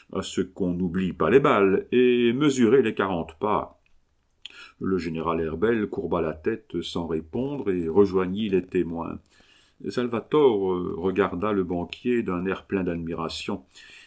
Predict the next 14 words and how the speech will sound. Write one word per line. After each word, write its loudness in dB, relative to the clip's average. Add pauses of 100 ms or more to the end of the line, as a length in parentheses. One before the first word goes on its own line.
(120)
Il 0
était 4
convenu 0
de 0
se -4
battre -2
à -2
quarante -2
pas, -2
chacun -4
pouvant -4
en -4
faire -6
quinze -4